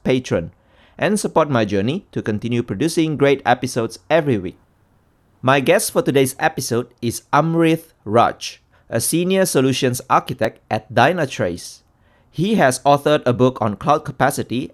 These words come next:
and has published multiple papers related to cloud, data centers,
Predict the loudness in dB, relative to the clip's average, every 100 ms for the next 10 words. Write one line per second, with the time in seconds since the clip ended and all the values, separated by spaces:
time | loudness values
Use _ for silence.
0 | -4 -4 -2 -4 -4 -2 0 2 0 -2
1 | 0 0 0 -2 -2 -2 -6 -4 -6 -8
2 | -10 -8 -8 -8 -12 -16 -4 2 2 2
3 | -4 -4 0 2 0 0 -2 -2 -4 -4